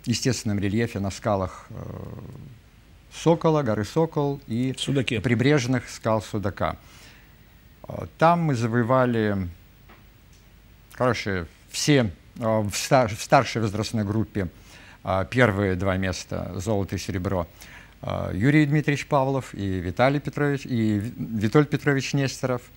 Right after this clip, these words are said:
Speaker 1: наши, м, главные аксакалы, которые и сегодня в строю, и сегодня мы рассчитываем на то, что они будут участвовать.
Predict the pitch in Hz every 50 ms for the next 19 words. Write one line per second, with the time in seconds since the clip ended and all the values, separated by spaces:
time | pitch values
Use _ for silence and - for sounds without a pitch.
0 | - - - - - - - - - 104 110 110 110 107 - - - 107 104 101
1 | 92 95 92 92 92 95 95 95 95 95 95 104 113 113 107 107 104 104 98 -
2 | - - 98 - 127 135 143 147 139 135 127 - - - - - - - - -
3 | - - 117 - 131 117 113 113 117 107 - - 113 113 147 151 131 131 120 -
4 | - - 113 110 107 117 143 151 156 127 - - - 101 101 117 120 110 113 110
5 | 110 104 - - 98 98 92 90 87 87 87 - - 98 - - 92 90 92 90
6 | - - 95 - - 95 87 87 87 87 85 85 85 85 82 - 78 90 - -
7 | - - 139 147 - - - 143 139 135 -